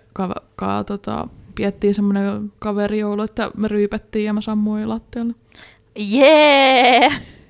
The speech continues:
Speaker 2: <laughs> Hyvää joulua!
Speaker 1: Jep.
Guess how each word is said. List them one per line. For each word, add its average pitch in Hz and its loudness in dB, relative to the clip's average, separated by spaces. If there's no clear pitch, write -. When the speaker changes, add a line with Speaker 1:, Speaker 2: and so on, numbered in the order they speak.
Speaker 2:
<laughs> 370 6
Hyvää 285 6
joulua! 277 4
Speaker 1:
Jep. 349 2